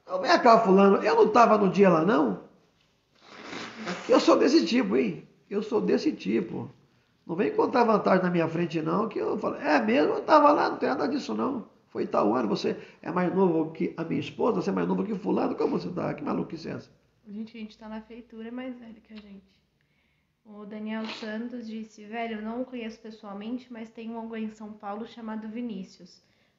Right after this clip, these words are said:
Speaker 2: Ave Maria, toca muito, o senhor o conhece?"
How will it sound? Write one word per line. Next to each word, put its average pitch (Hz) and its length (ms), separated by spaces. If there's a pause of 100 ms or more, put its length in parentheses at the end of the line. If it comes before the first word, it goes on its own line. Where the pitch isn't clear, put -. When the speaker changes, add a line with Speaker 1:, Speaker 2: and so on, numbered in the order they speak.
Speaker 2:
Ave 220 240
Maria, 226 380
toca 214 320
muito, 196 300
o - 40
senhor 214 220
o 220 40
conhece?" 208 580